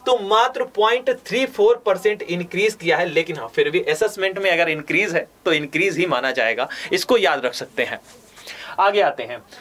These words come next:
सर, ये क्या है? बिल्कुल, ये हमारे mangrove area है जहां पर increase हुआ है। Top three state जहां पर हमारा increase देखा गया है, सबसे पहले आता है उड़ीसा।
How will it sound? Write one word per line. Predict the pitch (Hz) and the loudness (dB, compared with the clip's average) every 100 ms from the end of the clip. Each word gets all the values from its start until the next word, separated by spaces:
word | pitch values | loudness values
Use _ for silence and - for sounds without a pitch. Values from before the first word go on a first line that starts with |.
| - - | -8 0
सर, | 254 | 0
ये | 190 214 | 2 2
क्या | 220 196 | 2 2
है? | 196 143 | 0 0
बिल्कुल, | 180 165 120 - - | -2 0 -4 -6 -4
ये | 170 277 | 2 4
हमारे | 247 240 247 | 4 2 2
mangrove | 202 190 185 233 233 - | 0 0 2 2 2 0
area | 165 180 208 | 2 2 2
है | 165 196 - | 0 -2 -6
जहां | 143 180 160 240 | -2 -2 2 0
पर | 254 240 240 170 | 2 0 0 -2
increase | 196 202 185 226 202 | -4 -2 0 0 2
हुआ | 156 147 | 2 2
है। | 123 - _ | 0 -10 _
Top | 226 240 240 - | 2 2 0 -8
three | - 233 254 | 0 2 2
state | - 170 175 175 - - | 0 0 0 -2 -14 -14
जहां | 135 185 180 214 240 | -2 0 2 2 2
पर | 220 196 | 0 0
हमारा | 160 170 185 | 0 0 0
increase | 160 160 160 170 | -4 -4 -2 -2
देखा | 139 127 135 | 0 0 -2
गया | 117 127 | -2 -2
है, | 143 | 0
सबसे | 185 175 208 | -2 0 0
पहले | 175 165 180 | 0 2 2
आता | 156 139 | 0 -2
है | 147 - - 151 | -4 -6 -6 0
उड़ीसा। | 156 147 - | 0 0 -2